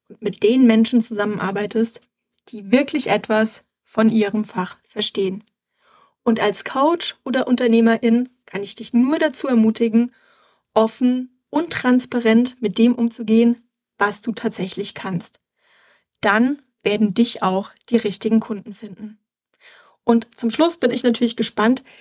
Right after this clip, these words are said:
was macht für dich einen Experten oder eine Expertin aus? Und bist du schon mal auf jemanden hereingefallen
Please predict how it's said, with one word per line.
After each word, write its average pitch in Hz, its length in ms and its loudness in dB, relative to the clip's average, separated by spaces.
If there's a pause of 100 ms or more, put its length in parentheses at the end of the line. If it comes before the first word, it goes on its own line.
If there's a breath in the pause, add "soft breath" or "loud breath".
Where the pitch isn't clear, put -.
(200 soft breath)
was 214 300 0
macht 240 240 0
für 240 80 2
dich 226 420 2 (140)
einen 220 300 4
Experten 220 920 0
oder 226 240 0
eine 208 160 -4
Expertin 214 600 -4
aus? 214 320 -6 (500)
Und 226 160 2
bist 226 240 -2
du 269 100 0
schon 294 220 -2
mal 269 100 0
auf 247 100 -4
jemanden 233 260 2
hereingefallen 233 840 0